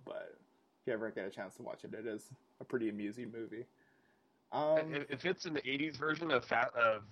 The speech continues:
Speaker 2: uh, Fast and the Furious, I'm definitely gonna check it out, because those movies are already kinda crazy and cheesy,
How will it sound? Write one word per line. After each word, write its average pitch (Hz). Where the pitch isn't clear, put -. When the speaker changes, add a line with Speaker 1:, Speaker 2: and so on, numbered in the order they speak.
Speaker 2:
uh, 104
Fast 117
and 120
the 107
Furious, 120
I'm 127
definitely 110
gonna -
check 107
it 107
out, 104
because 113
those 165
movies 220
are 185
already 127
kinda 117
crazy 113
and 101
cheesy, 101